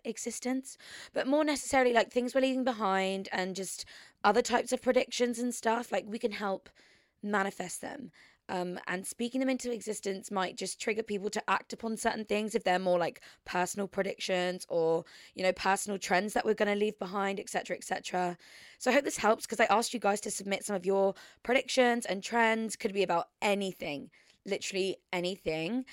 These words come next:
So we're gonna go through them at the end. I've not actually gone through them yet, but some of them look really interesting. And I've been seeing loads of TikToks as well of people making predictions, and some are so, like, scarily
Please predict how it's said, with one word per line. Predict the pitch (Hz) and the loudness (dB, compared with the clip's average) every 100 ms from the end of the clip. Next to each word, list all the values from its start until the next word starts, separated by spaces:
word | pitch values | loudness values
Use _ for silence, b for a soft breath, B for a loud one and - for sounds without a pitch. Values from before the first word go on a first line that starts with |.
| B | B
So | - 202 | -6 0
we're | |
gonna | 190 202 | 2 2
go | 202 208 | 2 2
through | - 196 | 0 0
them | 175 196 | 0 0
at | 175 | -4
the | - | -4
end. | 170 180 | -4 -2
I've | 202 | -2
not | 208 - | -2 -4
actually | - 214 | -4 -2
gone | 196 190 | 0 0
through | - 170 | -2 -4
them | 185 214 | -2 2
yet, | 233 262 | 6 6
but | 226 190 | 4 -2
some | 208 | 0
of | 196 | 0
them | 220 240 240 - | 0 -2 -2 -4
look | 196 - | -4 -4
really | 175 180 | -6 -4
interesting. | 170 180 165 - 160 160 | -2 -2 -4 -8 -8 -4
And | 170 | -4
I've | - | -6
been | 190 | -8
seeing | - 185 202 | -6 -6 -2
loads | 185 185 | -2 -2
of | - | -6
TikToks | 196 - - - | -4 -4 -8 -10
as | 170 | -10
well | 170 160 165 202 B B B B - | -4 0 2 0 B B B B -2
of | 240 | 0
people | 285 285 | 0 4
making | 269 277 262 | 4 4 2
predictions, | 294 247 262 277 294 285 | 4 4 4 2 0 2
and | 247 233 | 0 0
some | - 214 240 - | 4 4 6 4
are | 262 | 0
so, | - - 196 214 | 2 6 6 8
like, | 208 220 - B - | 4 0 -10 B -10
scarily | - - 202 202 202 202 202 202 202 202 | -8 2 6 8 6 4 4 4 2 0